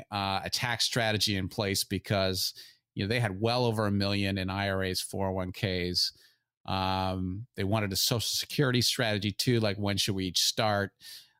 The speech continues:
Uh, and we're really concerned about taxes and, you know, what's the government gonna be taking out of our I R As? Like,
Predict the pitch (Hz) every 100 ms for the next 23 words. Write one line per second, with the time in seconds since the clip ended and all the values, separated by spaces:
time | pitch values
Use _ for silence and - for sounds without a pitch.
0 | _ 98 98 95 - 110 107 113 120 165
1 | 143 123 104 - 104 98 95 87 87 85
2 | - 80 76 - 87 - 87 98 - 131
3 | 101 107 175 - 165 107 117 110 110 101
4 | 95 95 104 98 87 - 113 95 - 92
5 | 92 92 92 90 82 90 92 90 90 85
6 | 87 95 87